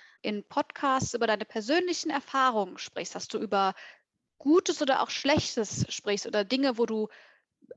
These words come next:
eher ängstlich bist oder wo du, ähm, denkst, dass du da noch mehr lernen musst, also wo du quasi Schwächen zugibst, Schwächen in Anführungszeichen, ne? Also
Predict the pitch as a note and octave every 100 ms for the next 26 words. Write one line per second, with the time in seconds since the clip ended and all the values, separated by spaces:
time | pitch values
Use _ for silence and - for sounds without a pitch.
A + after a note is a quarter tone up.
0 | _ - B3 A#3+ - - C4 B3+ - A#3+
1 | - A3+ G#3+ - G#3+ G3 G#3+ G#3+ G#3 G#3
2 | - G3 G3 G#3 A3 A3+ - G#3+ - A3+
3 | A3+ A#3+ A#3+ C4+ A3+ G3 G3+ G#3+ A3 A3
4 | C4+ - B3 A#3 A#3 G#3 - A#3 B3+ -
5 | C4 G3+ - A3+ G3 G3+ - - F3+ F3+
6 | G#3+ G#3 A3+ - G#3+ F#3+ - - - -
7 | A#3 C#4+ G3+ G#3